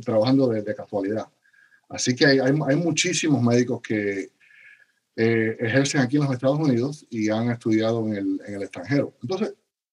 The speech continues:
¿cuál, cuál es el, cuál es el proceso? El proceso es, es, es muy parecido al proceso que un médico graduado de acá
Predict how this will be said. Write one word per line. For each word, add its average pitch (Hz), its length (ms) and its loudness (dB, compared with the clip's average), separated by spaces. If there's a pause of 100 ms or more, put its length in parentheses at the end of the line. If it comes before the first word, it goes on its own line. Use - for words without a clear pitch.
(420)
¿cuál, 151 240 0
cuál 165 160 4
es 190 100 2
el, 147 480 2
cuál 160 220 0
es 160 60 -2
el 156 120 -6
proceso? - 640 -4 (680)
El 127 140 2
proceso 233 500 4
es, 220 220 2
es, 202 360 2 (160)
es 202 200 2 (1300)
muy 202 500 4
parecido 175 720 2 (360)
al 131 800 2
proceso 151 460 -4
que 151 120 4
un 151 380 2
médico 143 600 2 (600)
graduado 131 580 4
de 127 60 2
acá 143 340 -6